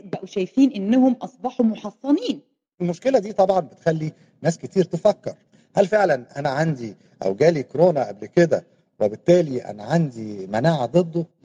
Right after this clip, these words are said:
Speaker 2: آه، في واقع الأمر، آه،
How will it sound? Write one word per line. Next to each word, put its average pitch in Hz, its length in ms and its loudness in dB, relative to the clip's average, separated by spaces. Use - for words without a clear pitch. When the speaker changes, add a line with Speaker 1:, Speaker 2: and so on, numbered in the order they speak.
Speaker 2:
آه، 151 240 6
في 175 140 2
واقع 190 300 4
الأمر، 123 580 -2
آه، 113 580 4